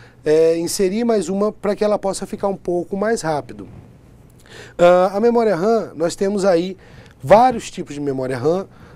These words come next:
né, que ela é fundamental. O que que acontece com a memória ram? Quando você liga o computador, ela ativa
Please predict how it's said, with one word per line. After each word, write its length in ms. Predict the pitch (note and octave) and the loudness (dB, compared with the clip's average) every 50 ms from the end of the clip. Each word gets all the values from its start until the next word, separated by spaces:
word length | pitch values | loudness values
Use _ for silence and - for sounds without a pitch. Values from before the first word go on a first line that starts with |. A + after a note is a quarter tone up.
| - - | -12 -6
né, 340 | C3+ C#3+ D#3 E3+ F3 D3+ - - | -2 0 0 0 -2 -8 -12 -4
que 120 | - F#3+ | 0 2
ela 240 | F#3 F#3 F#3+ G3 G3 | 4 4 4 2 0
é 140 | F#3+ F3+ E3+ | -2 -4 -8
fundamental. 760 | - - - A3 G#3+ G#3+ G#3+ G#3+ A3+ A#3 A3+ - F#3+ C#3 B2 - | -8 -8 -6 -2 0 0 0 0 0 -2 -2 -2 -4 -4 -4 -6
O 80 | E3 E3+ | -8 -4
que 160 | - - D4 | 0 0 2
que 80 | - D#4 | 2 0
acontece 600 | C#4+ D4 D4 C#4+ C#4 A#3 - A#3 A3+ A3+ - - | -2 -2 -2 -4 -4 -4 -2 -2 -2 -2 -4 -4
com 80 | - | -4
a 40 | G#3+ | -4
memória 380 | G#3 G#3 G3+ G3 G3 F#3+ F3+ D#3 | -2 -2 -2 -2 -2 -2 -2 -4
ram? 220 | C3+ B2 A2 F#2 - - - - - - - | -6 -8 -12 -14 -16 -20 -20 -20 -20 -6 2
Quando 200 | - A#3 C4+ C#4 | 4 4 4 4
você 240 | C4 C4+ - - B3+ | 2 -2 -2 0 0
liga 220 | A3 A3+ C#4+ C#4+ | 2 2 2 2
o 80 | C4 B3 | 0 -2
computador, 640 | - A#3 A3 G3 - - E3+ C#3+ C#3+ F3 G3 F#3+ | -2 -2 -2 -4 -4 -6 -6 -4 -2 0 0 2
ela 220 | F#3 F3 F3 F#3 G3 | 2 2 0 0 -2
ativa 640 | F#3+ - - - - C3+ C3+ C#3+ C#3 E3 A3+ A#3+ | -4 -8 -10 -10 -6 -6 -6 -4 -2 -2 -4 -4